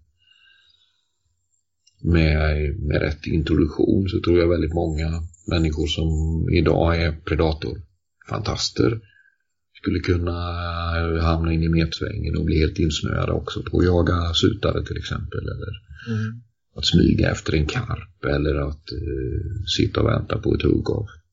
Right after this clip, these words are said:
Speaker 1: ja, en sutare eller en karp eller en ål, eller, eh, för den skulle, att flötet dyker och fighta en vimma.
Speaker 2: Mm.
Speaker 1: Det, det tror jag.
Speaker 2: Ja,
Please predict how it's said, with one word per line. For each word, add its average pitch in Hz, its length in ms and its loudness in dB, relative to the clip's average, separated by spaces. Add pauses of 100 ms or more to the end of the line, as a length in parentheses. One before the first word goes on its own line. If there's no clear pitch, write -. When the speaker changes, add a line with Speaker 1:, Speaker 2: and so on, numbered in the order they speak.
(720)
Speaker 1:
ja, - 120 -8 (220)
en 65 60 -4
sutare 71 520 0
eller 71 200 0 (200)
en 73 260 -4
karp - 360 -2
eller 76 280 0
en 76 80 -2
ål, 76 300 0
eller, 73 280 -2 (340)
eh, 104 420 -8 (760)
för - 60 -2
den 78 180 2
skulle, 76 420 0 (160)
att 78 120 -4
flötet - 360 2
dyker - 360 0
och 80 80 -4
fighta - 340 -4
en 78 140 -4
vimma. 82 500 -2 (760)
Speaker 2:
Mm. 101 300 -4 (300)
Speaker 1:
Det, - 280 0
det - 80 6
tror - 220 2
jag. - 80 -12 (1300)
Speaker 2:
Ja, 156 340 8